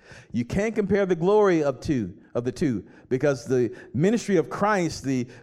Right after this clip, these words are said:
grace that God has given, this new covenant, f-, is far exceeds, far exceeds the glory or the power of the Old Testament. Verse eleven says, "For if what is passing away was glorious,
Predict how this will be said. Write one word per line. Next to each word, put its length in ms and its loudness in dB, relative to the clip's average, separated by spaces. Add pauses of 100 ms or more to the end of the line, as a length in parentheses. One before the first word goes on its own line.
grace 500 2
that 160 0
God 180 2
has 100 -4
given, 240 -2
this 180 -4
new 160 2
covenant, 520 0 (240)
f-, 180 -20
is 180 0
far 680 6
exceeds, 1000 -2 (140)
far 320 4
exceeds 380 -2
the 80 -2
glory 480 2 (180)
or 140 2
the 100 -2
power 540 0 (200)
of 140 0
the 140 2
Old 320 0
Testament. 480 -6 (400)
Verse 200 2
eleven 300 2
says, 320 2 (260)
"For 300 6
if 260 4 (460)
what 340 2
is 200 2
passing 420 -2
away 460 6
was 240 2
glorious, 720 0